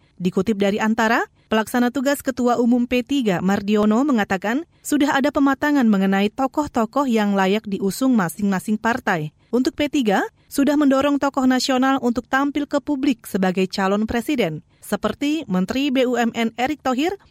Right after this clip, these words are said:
Menteri Pariwisata dan Ekonomi Kreatif Sandiaga Uno,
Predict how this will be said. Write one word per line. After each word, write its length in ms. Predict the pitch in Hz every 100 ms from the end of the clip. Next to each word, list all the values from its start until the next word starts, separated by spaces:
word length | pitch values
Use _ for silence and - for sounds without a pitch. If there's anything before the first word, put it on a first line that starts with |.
| _
Menteri 320 | - 294 330
Pariwisata 720 | 330 262 233 214 - 196 196 180
dan 160 | 170
Ekonomi 400 | 185 - 214 302
Kreatif 480 | 349 302 262 - 226 - -
Sandiaga 640 | - 311 262 202 180 185
Uno, 320 | 175 185 381